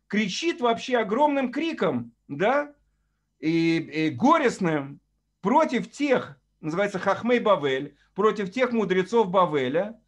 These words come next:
которые приходили, э, посещали Эрец Исраэль и учились там, да, но при этом, при этом не делали алию бефоль,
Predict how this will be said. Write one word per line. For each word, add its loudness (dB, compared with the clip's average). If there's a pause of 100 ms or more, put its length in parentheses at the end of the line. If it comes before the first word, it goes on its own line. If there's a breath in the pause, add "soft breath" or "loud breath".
(260)
которые 2 (400)
приходили, 0 (800)
э, -2
посещали -2 (260)
Эрец 0
Исраэль -2 (1120)
и 2
учились 2
там, 0 (140)
да, 0 (200)
но 6
при 2
этом, 2
при 0
этом -2 (1000)
не 4
делали 4
алию 2
бефоль, 0